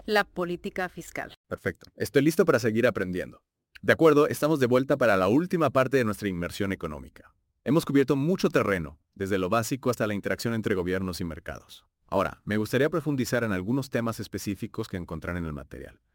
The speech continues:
Speaker 2: Empecemos con las matemáticas financieras que pueden parecer intimidantes.
Speaker 1: Sí, pero son herramientas esenciales para tomar decisiones informadas sobre el dinero.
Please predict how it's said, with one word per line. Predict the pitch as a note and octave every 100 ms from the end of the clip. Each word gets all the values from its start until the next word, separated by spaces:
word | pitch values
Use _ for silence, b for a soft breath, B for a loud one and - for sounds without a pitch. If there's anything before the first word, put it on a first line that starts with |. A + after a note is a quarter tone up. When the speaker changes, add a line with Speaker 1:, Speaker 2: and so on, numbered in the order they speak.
| _ _
Speaker 2:
Empecemos | - F#2+ A#2 D3+ D#3
con | D#3
las | A#2+
matemáticas | G#2+ G2+ G2 A2 F#2
financieras | - F#2 D#2+ A#2+ B2 G#2+
que | -
pueden | F2 G2 G2
parecer | G2 F2 F2+ E2
intimidantes. | D#2 D#2 D#2 D#2+ E2+ - - _
Speaker 1:
Sí, | - D4+ B3+ b b
pero | G3 F3
son | - G#3
herramientas | A3+ G3 F#3 F#3+ A#3+
esenciales | G3+ E3+ D#3 F#3 F#3 G#3+
para | E3+ D#3
tomar | D#3+ D3 F3+
decisiones | G#3 - - F3+ A3+
informadas | G3 - C#3+ D3+ F3+
sobre | - E3+ C#3
el | C3+
dinero. | C#3+ E3+ C#3